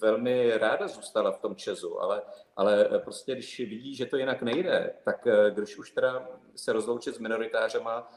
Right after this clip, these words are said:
tak aby to bylo aspoň férově. Takže proto, proto tady padá ten squeeze, ale ne, že, ne, že by to, to minoritáři chtěli, jo. Já si myslím, že,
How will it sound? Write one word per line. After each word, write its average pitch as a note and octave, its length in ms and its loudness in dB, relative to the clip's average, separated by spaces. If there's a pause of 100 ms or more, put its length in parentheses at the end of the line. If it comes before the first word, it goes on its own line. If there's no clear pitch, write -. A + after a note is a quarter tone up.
(120)
tak A2 160 -2
aby G#2+ 160 2
to B2+ 100 2
bylo A#2 200 4
aspoň - 280 -6
férově. A#2+ 540 4
Takže G2 200 -2
proto, A#2+ 420 2
proto G#2+ 280 -6
tady A#2 200 -2
padá A2+ 280 0
ten A#2 160 -2
squeeze, A2 440 -8
ale G#2 120 2
ne, G#2 140 0
že, A#2 180 2 (300)
ne, G2+ 80 -4
že A2 120 -2
by A2+ 340 2
to, A2+ 440 -2
to A#2 120 -2
minoritáři G#2+ 680 0
chtěli, G#2 340 -2
jo. F2+ 160 0
Já F2+ 120 0
si - 120 -8
myslím, G2+ 240 -8
že, A2 220 2